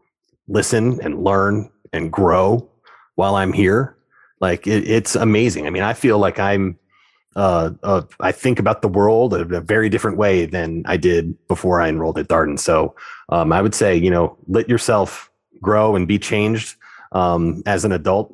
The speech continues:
uh, it takes some courage to, to do that, but, um, it's a, it's a great process. You'll learn a lot about yourself,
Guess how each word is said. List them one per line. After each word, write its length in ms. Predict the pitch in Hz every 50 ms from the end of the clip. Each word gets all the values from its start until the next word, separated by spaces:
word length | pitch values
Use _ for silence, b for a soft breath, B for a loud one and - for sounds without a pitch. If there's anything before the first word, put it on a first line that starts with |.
| - - -
uh, 180 | 92 87 85 80
it 140 | 90 82 -
takes 300 | - - 110 104 - -
some 180 | - - 95 90
courage 360 | - 117 107 110 107 - -
to, 280 | - 101 104 113 117 98
to 380 | - - - - 107 95 92
do 200 | - - 135 135
that, 400 | 127 139 151 175 175 _ - -
but, 340 | - 110 104 101 101 95 -
um, 360 | 107 104 98 95 90 92 90 -
it's 280 | 98 95 - - -
a, 500 | 104 90 87 87 85 - - 90 92 - -
it's 140 | 98 - -
a 40 | 95
great 280 | - 107 104 101 -
process. 400 | - 110 95 82 - 82 73 -
You'll 120 | 95 92 90
learn 160 | 101 98 90
a 40 | 92
lot 140 | 95 90
about 160 | 92 95 87 87
yourself, 440 | 87 - - 107 101 98 - -